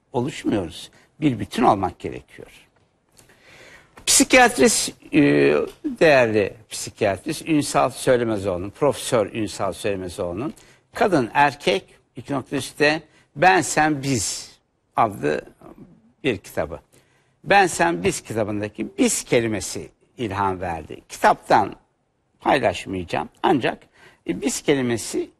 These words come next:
ilham verdi. Biz olamamış kadınlar ve erkekler diyorum. Ailede biz olmak iyi.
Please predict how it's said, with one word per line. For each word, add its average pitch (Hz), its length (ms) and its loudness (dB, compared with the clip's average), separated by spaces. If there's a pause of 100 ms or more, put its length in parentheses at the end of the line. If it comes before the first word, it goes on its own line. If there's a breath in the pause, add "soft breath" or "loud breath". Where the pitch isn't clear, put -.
(100)
ilham 110 400 0
verdi. 82 440 -8 (880)
Biz 202 260 0
olamamış 226 480 4
kadınlar 165 580 2
ve 147 40 4
erkekler 98 720 -2
diyorum. 57 180 -18 (1080 soft breath)
Ailede 190 640 6
biz 165 180 0
olmak 117 340 2 (340)
iyi. 123 340 -2